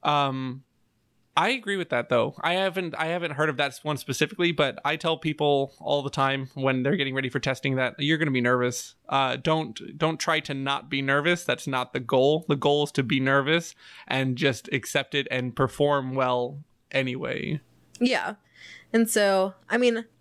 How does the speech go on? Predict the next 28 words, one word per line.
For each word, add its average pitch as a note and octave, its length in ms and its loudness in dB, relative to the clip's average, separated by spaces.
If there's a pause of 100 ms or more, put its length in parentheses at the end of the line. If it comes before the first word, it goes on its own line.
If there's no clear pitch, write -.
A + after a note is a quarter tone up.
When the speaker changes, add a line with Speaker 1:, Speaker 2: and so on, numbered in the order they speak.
(100)
Speaker 2:
all C4 100 4
my C4+ 120 0
national A3 360 0
testers, F#3+ 460 2
everyone F#3+ 400 2
in F#3 80 -2
my F3+ 100 4
school, F3 480 2
we G#3 120 4
have, F#3 400 0 (440)
I - 80 0
don't F3+ 120 2
know, F#3+ 220 -6 (120)
I G3+ 80 2
would G3 160 0
say G3 180 4
about F3 520 2 (520)
ten G3 380 0
to G3 80 -6
fifteen F#3+ 640 2
high F#3 260 0
ranks G3 260 -2
at G#3+ 80 2
our G#3+ 140 4
school B3+ 240 0
at A#3 100 -2
the B3 60 2
moment. B3 380 4